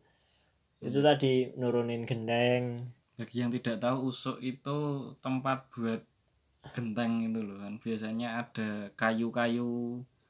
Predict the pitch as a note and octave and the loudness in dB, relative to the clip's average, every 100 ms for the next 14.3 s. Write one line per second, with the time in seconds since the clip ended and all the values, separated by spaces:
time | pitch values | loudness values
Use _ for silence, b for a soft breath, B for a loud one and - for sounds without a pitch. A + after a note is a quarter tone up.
0 | _ - A#2 A2+ - A2+ A2 A2 A2 - | _ -4 0 0 -2 -2 0 0 -4 -6
1 | B2+ B2+ A2+ A2 A2+ A2 G#2+ G#2 G#2 A2 | 0 2 2 0 -2 -2 -6 -8 -12 -14
2 | _ - G#2+ G2+ A2 A2 G#2+ G#2+ A#2 _ | _ -10 -6 -4 -4 -4 -6 -10 -16 _
3 | _ _ E3 - F#3+ G3+ A#3+ A3 A3 B3 | _ _ 0 10 10 10 8 6 4 4
4 | E4 F#3+ F#3+ G3 G3+ - - - D#3+ D3+ | 4 10 12 12 8 4 -6 4 6 6
5 | D3 D#3 D3 D#3+ D3 C#3+ E3 D3+ E3 D3 | 8 8 8 6 6 6 6 6 4 6
6 | C#3+ D3 D3+ D#3 D#3 C#3+ B2 C3+ C3+ C#3 | 6 8 8 6 4 2 2 0 0 2
7 | C#3+ C#3 D3 C#3+ _ _ A2 F#2+ F#2 G2 | 2 2 -2 -8 _ _ -12 -8 -8 -8
8 | G#2 - A#2+ B2+ B2+ A#2+ A2+ - - A#2 | -10 -8 -4 -2 -4 -4 -10 -14 -10 -6
9 | A2+ G#2+ - _ _ _ - - _ _ | -6 -8 -14 _ _ _ -20 -20 _ _
10 | _ _ _ _ - C#3+ D3 D3 D3 C#3+ | _ _ _ _ 4 10 12 12 12 12
11 | A#2 A#2 A2 G#2+ A2 A2 G#2 A2 - _ | 6 -2 -4 -4 -4 -4 -4 -6 -6 _
12 | D3+ - - D3 D3 C#3+ C#3 D3+ C3+ - | 2 4 2 0 4 6 8 8 8 4
13 | C#3+ C#3 C#3 C#3+ C3 C3+ B2+ B2+ C#3 C3 | 6 8 10 10 8 4 4 4 6 6
14 | C#3 - | 6 2